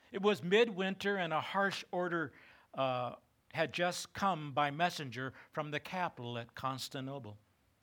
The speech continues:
Reigning as emperor at this time was Valerius Licinius, whose vicious hate for Christianity had caused the death of untold thousands of martyrs.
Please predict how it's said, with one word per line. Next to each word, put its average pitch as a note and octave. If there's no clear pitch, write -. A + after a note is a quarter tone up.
Reigning E3
as D#3
emperor F#3+
at D#3+
this D#3
time C3
was D3
Valerius D#3
Licinius, C3+
whose D#3
vicious A3+
hate A3+
for G3
Christianity D#3
had C#3+
caused D3+
the C3+
death C#3+
of A#2+
untold E3+
thousands A#2
of B2+
martyrs. A#2